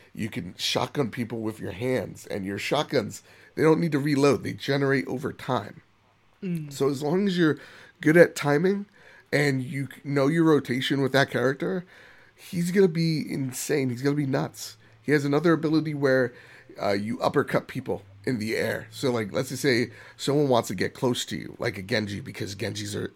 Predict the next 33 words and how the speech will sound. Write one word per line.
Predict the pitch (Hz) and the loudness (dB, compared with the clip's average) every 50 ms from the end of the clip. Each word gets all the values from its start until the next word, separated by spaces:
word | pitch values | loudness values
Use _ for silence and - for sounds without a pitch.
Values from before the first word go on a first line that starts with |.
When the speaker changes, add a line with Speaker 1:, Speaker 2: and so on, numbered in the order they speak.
| _ _ | _ _
Speaker 1:
are | - | -12
pieces | 90 - - 98 95 - 87 87 | -10 -10 -10 -10 -10 -10 -12 -14
of | - - | -14 -12
shit. | - - 143 95 - - _ _ - - - - - - _ _ - | -6 -4 -4 -4 -6 -8 _ _ -20 -20 -20 -20 -20 -20 _ _ -4
Um, | - 92 95 | -2 0 0
Speaker 2:
Oh, | - - | 0 -2
yeah. | 127 - - - - _ _ | -2 -8 -12 -18 -20 _ _
Speaker 1:
you | - - - | -8 -4 0
uppercut | - 170 - 180 160 - 190 - - - | 0 2 2 0 0 2 0 0 0 0
Genji, | 151 139 147 147 135 170 175 180 180 - - - - - - - | 0 0 0 0 0 0 0 0 -2 -4 -12 -20 -20 -20 -10 -4
and | - 131 127 | -2 0 2
then | 127 143 139 127 - | 2 2 0 0 -2
it | - 127 - | -6 -8 -10
sends | - - 160 160 165 135 135 | -2 0 2 2 2 0 -2
Genji | 135 143 131 120 120 120 | -2 -2 0 0 -4 -6
flying, | - - 139 127 120 139 131 | -6 -2 0 2 2 2 2
like, | 113 117 110 | 2 0 -2
four | - - 151 143 | -2 0 0 0
or | 135 | 0
five | - - 120 117 110 107 | 0 2 0 0 0 -2
feet, | - - 151 160 175 - - - - - - - _ _ | -4 -4 -4 -2 -2 -4 -6 -12 -20 -20 -20 -20 _ _
and | - 131 143 156 | -2 -2 2 2
then | 196 202 185 | 4 4 4
you | 170 151 | 4 2
charge | 131 - - 151 156 143 | 0 0 0 2 2 0
up | 143 - - | -2 -4 -4
your | - 104 | -6 -8
fist | 104 - - 208 180 175 - - - | -8 0 2 4 4 4 0 -4 -4
and | 127 107 | -4 -4
you | 101 101 | -4 -6
charge | - - - - 170 185 208 190 147 139 | -6 -8 -4 0 4 6 6 6 6 4
at | 104 82 76 80 | 4 4 2 0
him, | 98 113 | -4 -6